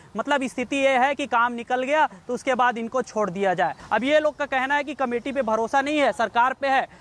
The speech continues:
अगर सरकार चाह रहे है तो सीधा हमको आदेश कॉपी दे, तभी हम धरना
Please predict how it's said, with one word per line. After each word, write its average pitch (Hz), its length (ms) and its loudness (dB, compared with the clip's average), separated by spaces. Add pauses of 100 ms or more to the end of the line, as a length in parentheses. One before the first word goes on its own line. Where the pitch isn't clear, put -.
(120)
अगर 220 200 0
सरकार 240 380 0
चाह 262 240 2
रहे 262 140 -2
है 294 160 0
तो 277 140 -6
सीधा 247 240 -2
हमको 240 300 0
आदेश 233 380 0
कॉपी 233 280 -2
दे, 285 180 4 (260)
तभी 247 200 0
हम 262 160 0
धरना 233 360 2